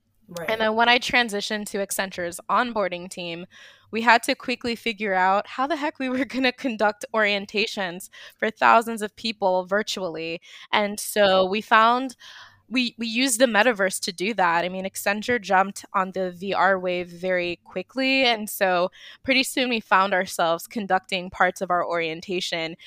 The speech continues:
Speaker 2: using V R headsets, and it got pretty cool. Um, and now in my career, I mean, the company that I work with primarily is a remote first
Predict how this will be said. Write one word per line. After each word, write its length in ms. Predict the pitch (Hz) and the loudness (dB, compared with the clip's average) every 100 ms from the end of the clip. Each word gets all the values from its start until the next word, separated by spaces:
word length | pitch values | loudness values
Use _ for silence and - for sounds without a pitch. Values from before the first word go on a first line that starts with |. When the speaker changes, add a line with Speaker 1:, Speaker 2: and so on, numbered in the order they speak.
| - - | -20 -4
Speaker 2:
using 400 | 233 262 262 247 | 0 2 0 0
V 140 | 240 | 4
R 160 | 202 202 | 6 4
headsets, 720 | 214 202 196 175 160 170 - | 4 0 0 0 2 0 -4
and 300 | 165 165 170 | -4 -4 -8
it 420 | - - 214 220 | -10 0 2 4
got 240 | 233 226 - | 10 10 10
pretty 300 | 277 233 214 | 2 0 -2
cool. 460 | - 185 175 160 - - - - - - | -4 0 2 2 -2 -12 -18 -18 -4 2
Um, 640 | 175 170 170 151 151 180 _ _ _ _ _ - 247 | 2 2 0 -4 -8 -14 _ _ _ _ _ -4 0
and 300 | 254 277 233 | 2 2 0
now 320 | 240 247 302 | 4 8 8
in 140 | 403 285 | 6 2
my 140 | 226 | 0
career, 720 | - 220 190 185 190 185 180 - - - | 0 -2 -2 -2 0 0 -2 -6 -18 -4
I 120 | - 220 | 0 0
mean, 220 | 214 208 | 0 -2
the 80 | 214 | -4
company 440 | 254 254 277 277 | -2 -2 0 2
that 220 | 214 208 | 4 4
I 180 | 180 202 | 4 2
work 340 | 185 190 202 | 0 -4 -2
with 260 | 208 196 - | -2 -4 -4
primarily 1000 | - 220 190 185 190 196 196 190 190 185 - | -6 -4 -4 -2 0 0 0 -2 -4 -6 -6
is 340 | 196 190 - - | -6 -6 -6 -6
a 80 | |
remote 340 | 190 190 196 - | -4 -4 -6 -8
first 440 | - 180 - - | -4 -4 -4 -8